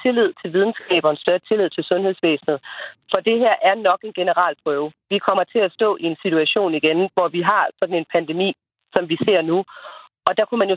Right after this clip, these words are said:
så forestille sig, ikke, hvis man skulle gøre det værre. Tænk, hvis den så hoppede på små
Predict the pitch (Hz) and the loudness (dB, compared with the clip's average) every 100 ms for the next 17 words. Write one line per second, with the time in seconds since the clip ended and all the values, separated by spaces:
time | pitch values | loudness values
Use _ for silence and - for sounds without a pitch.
0 | 214 - 190 208 214 165 180 180 185 - | -2 0 0 0 -2 0 0 -2 -2 -4
1 | 156 190 165 156 147 147 170 - - 240 | -4 -2 0 0 2 2 2 0 -2 -2
2 | 220 190 185 170 185 170 165 160 - 156 | -2 -2 -2 0 -2 0 -2 -2 -6 -6
3 | 180 | -2